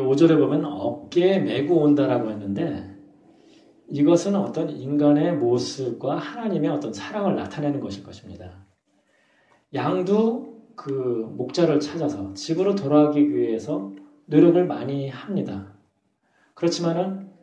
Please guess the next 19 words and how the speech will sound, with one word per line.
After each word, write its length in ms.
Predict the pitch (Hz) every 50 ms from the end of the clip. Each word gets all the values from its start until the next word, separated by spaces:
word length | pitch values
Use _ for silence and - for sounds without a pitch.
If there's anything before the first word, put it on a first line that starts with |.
| _
그러다 320 | - - 147 151 147 151 151
지쳐가지고 920 | - 151 147 - 160 147 139 127 - - - - 143 147 147 147 - -
기진맥진하게 840 | - - 147 147 165 151 143 135 123 - - 127 117 107 110 110 -
되고요. 440 | - 107 98 98 95 92 92 - - - _ _ _ _ _ _ _ _ _
움직일 360 | 165 165 165 175 175 180 165
수 140 | 147 - 165
없는 200 | 139 131 131 143
상황까지 500 | - - 170 170 156 147 131 117 - 113
됐습니다. 560 | - - - - 104 98 98 - - - - _ _ _ _ _ _ _ _ _ _ _
목자가 420 | - 147 147 147 185 185 175 180
와서 560 | 160 135 120 - 147 139 139 - - - - - - _
그 200 | - - 120 110
양을 280 | 107 107 117 123 123
발견합니다. 800 | 120 - - 110 120 123 117 101 98 95 92 98 98 - - _ _ _ _ _ _ _ _ _ _ _ _ _ _ _
양을 720 | 123 113 120 127 135 143 151 180 196 196 220 226 - - -
다시 680 | - - 113 113 - - - 131 117 101 98 98 98 - - -
그, 520 | - - 113 107 104 101 98 98 98 98 - - - - _ _ _ _ _ _
그 280 | - - 110 98 98 98
가족에게 720 | - - - - 160 147 147 123 110 104 98 98 - -